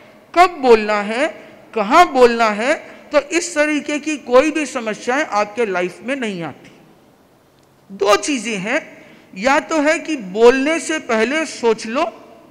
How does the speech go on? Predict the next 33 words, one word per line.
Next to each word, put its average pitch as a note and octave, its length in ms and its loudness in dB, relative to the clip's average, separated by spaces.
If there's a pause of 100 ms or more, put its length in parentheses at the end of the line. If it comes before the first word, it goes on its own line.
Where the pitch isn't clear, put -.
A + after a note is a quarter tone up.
(1120)
या C4 260 4
फिर F4 220 -2
बोलने C#4 380 6
के D4 140 -4
बाद B3+ 320 6
अब C#4 80 4
सोचना C4 500 4
पड़ेगा B3+ 360 2
कि C#4 160 -6
ऐसा B3+ 240 -2
क्यों B3 320 -4
बोल F3 240 -4
दिया। C3 280 -14 (680)
तो C4 60 0
better A#3 480 2
है C4 300 0 (400)
कि C#4 60 -10
पहले C4+ 560 4
सोच B3 360 2
लें, A#3+ 400 -2 (220)
ताकि C#4 280 0
बाद A#3 340 2
में D#4+ 140 0
सोचना C4 500 0
न C4+ 200 4
पड़े A3+ 300 4 (420)
कि C#4+ 80 -6
"ऐसा C4+ 320 4
न C#4 240 4
बोलता A#3 440 4
तो D4 120 0
अच्छा A3+ 360 -2
रहता।" D#3+ 440 -4